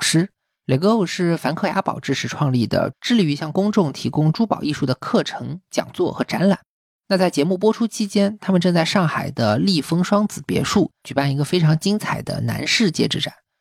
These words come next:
所以借着这个由头，我们这期节目就想请贺贝老师以戒指为线索，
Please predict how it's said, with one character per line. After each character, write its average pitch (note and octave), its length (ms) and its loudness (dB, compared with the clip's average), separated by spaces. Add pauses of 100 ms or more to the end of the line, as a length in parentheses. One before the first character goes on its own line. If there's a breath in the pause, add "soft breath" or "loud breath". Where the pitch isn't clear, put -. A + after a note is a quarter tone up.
(140)
所 - 180 2
以 D3 180 4
借 F#3+ 240 0
着 C#3 160 0
这 D3 200 0
个 B2+ 160 0
由 A#2+ 260 4
头， - 380 -8
我 A#2 60 -10
们 A#2+ 120 -8
这 D3+ 80 2
期 F#3 160 2
节 G#2 240 -2
目 D#3 240 4
就 - 80 -2
想 D#3 240 -2
请 - 300 -6
贺 F#3+ 260 0
贝 C#3+ 160 -4
老 - 200 -8
师 - 280 0 (220)
以 B2 160 -6 (100)
戒 B3 260 2
指 C#3 300 -10
为 B2+ 320 -2
线 B2+ 320 0
索， - 300 -16